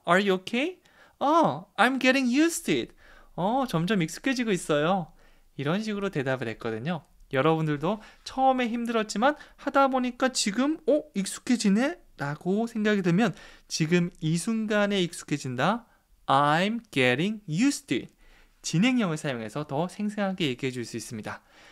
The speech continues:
다시 한번 해볼게요. "I'm getting used to it." 한 번 더요. "I'm getting used to it."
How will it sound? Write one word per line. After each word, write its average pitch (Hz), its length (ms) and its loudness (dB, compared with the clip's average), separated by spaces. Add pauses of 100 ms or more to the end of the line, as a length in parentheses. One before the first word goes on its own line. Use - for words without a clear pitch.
(220)
다시 147 240 0
한번 185 180 6
해볼게요. 147 560 2 (520)
"I'm 175 520 8 (120)
getting 156 640 4
used 220 440 0
to - 120 -4
it." - 120 -10 (640)
한 240 160 -2
번 247 140 2
더요. 110 320 -2 (680)
"I'm 170 680 6
getting 156 640 2
used 220 400 2
to 123 120 -2
it." - 140 -10